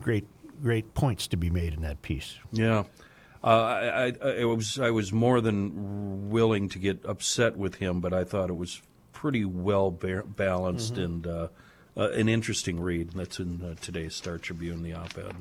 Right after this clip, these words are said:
Speaker 1: Well, before I, before we wrap this up, I, I wanna finish, uh, the email from Tim. Uh, he's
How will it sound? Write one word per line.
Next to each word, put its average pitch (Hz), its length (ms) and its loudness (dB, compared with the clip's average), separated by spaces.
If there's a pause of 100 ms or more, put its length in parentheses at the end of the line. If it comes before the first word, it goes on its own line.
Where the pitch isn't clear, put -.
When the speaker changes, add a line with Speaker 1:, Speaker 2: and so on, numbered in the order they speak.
Speaker 1:
Well, 156 120 4
before 190 440 8
I, 127 180 6
before 131 540 4
we 101 300 4
wrap 95 320 2
this 90 240 0
up, 95 160 4
I, 101 140 4
I 107 160 2
wanna 107 200 4
finish, 104 480 2
uh, 92 220 2
the 95 260 2
email 98 300 4
from 87 260 0
Tim. 95 440 2 (440)
Uh, 98 220 0
he's 98 420 2